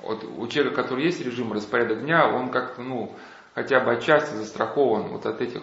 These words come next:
а, состояний. Почему, когда состояние накатывает, возникает, ну, такая полная апатия. Вообще не хочется есть, там, не хочется разговаривать, не хочется вообще ничего делать, хочется просто лечь, умереть, там,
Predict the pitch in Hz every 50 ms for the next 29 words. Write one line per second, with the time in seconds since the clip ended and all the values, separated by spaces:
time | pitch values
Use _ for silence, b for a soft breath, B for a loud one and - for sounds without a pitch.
0 | - - - - - - - - - - - - - 123 123 120 107 98 95 95
1 | - - - B B B B B B B B B - - 127 - 139 135 139 139
2 | 135 143 131 - - 143 143 143 139 135 123 110 104 98 - - - - 98 127
3 | 127 127 - 175 180 175 139 117 - - 101 104 104 - 123 123 131 139 - 147
4 | 139 127 117 - - - 131 131 131 - 120 117 - - 156 147 127 113 113 110
5 | 110 - 127 104 90 90 - - 107 104 - - 131 117 104 - - B B B
6 | B B B B B B B B B B B B _ _ _ _ _ - - -
7 | 113 123 123 123 156 147 147 - - 135 135 127 123 127 131 123 110 - - 117
8 | 113 117 117 - 135 131 - - 123 117 117 120 123 120 117 110 101 101 101 95
9 | - 117 117 - 135 127 123 - 131 110 120 120 - - 127 104 92 107 104 104
10 | 104 110 123 117 - - - 117 - - 120 143 143 143 - 110 104 104 113 123
11 | 117 - - - 101 95 - - -